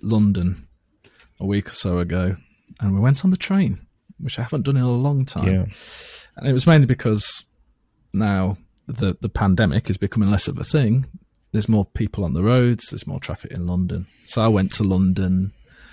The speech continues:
Speaker 1: months ago. I can't remember exactly when, but literally I could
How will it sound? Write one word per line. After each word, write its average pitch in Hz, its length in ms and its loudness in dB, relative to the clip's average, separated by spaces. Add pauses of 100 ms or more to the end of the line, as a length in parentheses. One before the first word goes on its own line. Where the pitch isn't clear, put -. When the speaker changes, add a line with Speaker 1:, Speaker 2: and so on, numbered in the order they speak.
(1000)
Speaker 1:
months 117 380 0
ago. 85 200 -2
I 87 80 -4 (120)
can't 92 160 -4
remember 95 220 2
exactly 85 340 -4
when, 90 420 -4 (180)
but - 180 -2 (260)
literally 107 320 -2
I 90 40 -6
could 117 200 -6